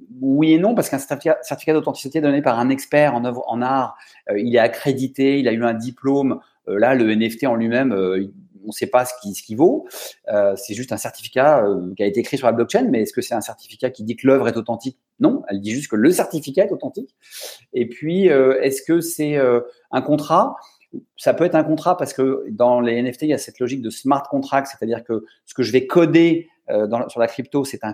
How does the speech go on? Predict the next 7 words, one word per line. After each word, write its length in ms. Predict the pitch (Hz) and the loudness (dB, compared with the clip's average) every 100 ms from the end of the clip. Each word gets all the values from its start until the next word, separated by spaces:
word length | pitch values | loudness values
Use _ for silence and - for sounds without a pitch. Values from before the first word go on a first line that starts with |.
| - - | -10 0
code 520 | 165 156 147 113 - - _ 123 | 4 4 4 0 -8 -14 _ -10
informatique 720 | - 123 127 127 139 135 - | -4 -4 -4 -6 -8 -8 -14
qui 140 | 117 | -6
lui-même 360 | 123 139 160 165 | 0 4 4 4
est 120 | 139 | 0
un 100 | 123 | -4
contrat. 460 | 127 123 127 120 | -8 -8 -6 -8